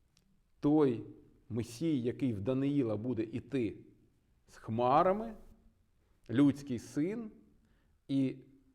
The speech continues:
Месія із Ісаї п'ятдесят три, стражденний,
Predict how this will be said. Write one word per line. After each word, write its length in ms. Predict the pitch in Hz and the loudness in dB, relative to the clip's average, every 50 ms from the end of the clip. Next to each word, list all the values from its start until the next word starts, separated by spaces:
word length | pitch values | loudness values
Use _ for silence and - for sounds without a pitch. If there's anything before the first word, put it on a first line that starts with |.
| _ _ _ - | _ _ _ -10
Месія 720 | 113 113 110 - - - 147 151 143 139 139 131 - - - - | -8 -8 -8 -8 -6 -2 2 2 4 4 2 2 0 -2 -6 -10
із 180 | 117 104 - - | -10 -10 -10 -12
Ісаї 520 | - 107 - - - 127 123 123 117 117 117 | -14 -14 -12 -6 -2 0 2 2 2 0 -2
п'ятдесят 580 | - 120 110 120 117 - - 120 110 - - | -4 -6 -6 -6 -6 -4 -4 -6 -6 -4 -4
три, 260 | - 156 156 147 117 | -2 -2 0 0 -2
стражденний, 880 | - - - - 104 110 101 101 101 113 143 143 131 110 90 82 80 76 | -2 -6 -8 -6 -6 -6 -6 -6 -4 0 0 0 0 0 -4 -6 -12 -14